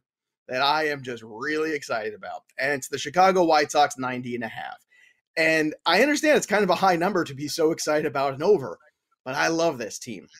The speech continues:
I love it top to bottom, from the first hitter to the ninth hitter, from the rotation to the bullpen.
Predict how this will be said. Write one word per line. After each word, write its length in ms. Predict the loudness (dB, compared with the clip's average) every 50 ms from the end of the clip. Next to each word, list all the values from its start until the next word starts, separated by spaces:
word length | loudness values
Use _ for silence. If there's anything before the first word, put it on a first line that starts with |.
| _ _ _ -2
I 180 | 0 0 0
love 260 | 2 4 2 4 4
it 100 | 2 0 -2 _ -18 -16 -6
top 280 | 0 2 2 2 2 -2
to 60 | -2
bottom, 520 | 2 2 4 4 4 2 2 0 -2 -6 -10 _ _ -20 -20 _ _ _ _
from 140 | -8 -6 -4
the 80 | -6
first 340 | -2 2 4 6 6 6 6
hitter 240 | 6 6 6 6 6
to 100 | 6 6
the 100 | 6 6
ninth 280 | 6 4 4 2 2
hitter, 460 | 4 4 6 6 4 4 2 0 -6 _ _ _ _ _ _ _ _ _ _
from 260 | -8 -4 -4 -4 -4
the 220 | -4 -6 -8 -8 -8
rotation 680 | -8 -8 -8 -8 -4 0 0 0 0 0 -2 -4 -4
to 80 | -2 -2
the 80 | -2 0
bullpen. 640 | 2 2 2 0 -2 -2 -2 -2 -2 -4 -6 -10